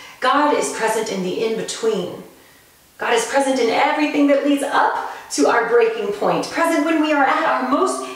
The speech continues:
animal, when we are feeling our weakest, when we're afraid. Because remember,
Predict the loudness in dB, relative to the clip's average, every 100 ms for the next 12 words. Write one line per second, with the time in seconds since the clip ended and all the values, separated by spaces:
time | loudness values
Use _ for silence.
0 | -4 0 2 4 4 4 0 0 0 0
1 | -2 -4 0 2 2 0 -2 0 0 2
2 | 4 4 2 -4 -6 -4 0 2 2 0
3 | -2 -6 -4 0 0 0 -4 -8 -14 -20
4 | -20 -20 _ _ _ _ _ _ _ _
5 | _ _ _ _ _ _ _ _ _ _
6 | _ _ _ _ _ _ _ _ _ _
7 | _ _ -8 -4 -4 0 0 2 2 0
8 | -2